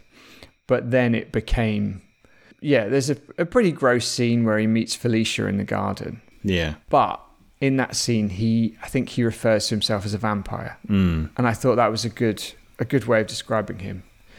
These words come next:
Speaker 1: Because all the family are vampires. They feed off this trauma and playing with these people.
Speaker 2: Mm.
Speaker 1: But he drained them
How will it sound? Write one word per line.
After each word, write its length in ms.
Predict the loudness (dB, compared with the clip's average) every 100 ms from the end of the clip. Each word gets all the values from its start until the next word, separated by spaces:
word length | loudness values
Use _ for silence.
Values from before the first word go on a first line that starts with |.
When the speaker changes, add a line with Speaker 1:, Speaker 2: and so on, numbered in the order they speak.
| -20 -6
Speaker 1:
Because 320 | -2 0 4
all 160 | 6 4
the 80 | 2
family 440 | -4 -6 -6 -6
are 40 |
vampires. 720 | -6 -8 -8 -8 -8 -6 -8 -10 _ _ -20 -20 -10
They 140 | -4 -4
feed 540 | -4 -2 2 2 2
off 280 | -2 -4 -8
this 440 | -6 -4 -4 -6 -8 -18 -16
trauma 640 | -6 -2 0 0 -2 -2
and 240 | -2 -4 -8 -16 -20 -8
playing 560 | 0 2 4 4 2
with 160 | 0 0
these 200 | -2 -4
people. 600 | -2 -4 -4 -4 -6 -6 -12 -4
Speaker 2:
Mm. 340 | 0 2 2
Speaker 1:
But 120 | 2 0
he 720 | 2 4 4 4 2 0 -4 _ _ _ _ _ -4
drained 800 | 0 4 4 4 4 4 2 2
them 440 | 0 0 -4